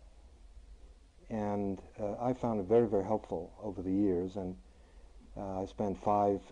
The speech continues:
rather intensive years in his company here and in Japan and Korea. And,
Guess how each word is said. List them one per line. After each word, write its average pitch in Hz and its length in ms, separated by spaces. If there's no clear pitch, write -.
rather 104 380
intensive 104 540
years 110 480
in 101 120
his 98 180
company 107 460
here 104 420
and 92 260
in 95 100
Japan 98 380
and 101 100
Korea. 92 380
And, 98 480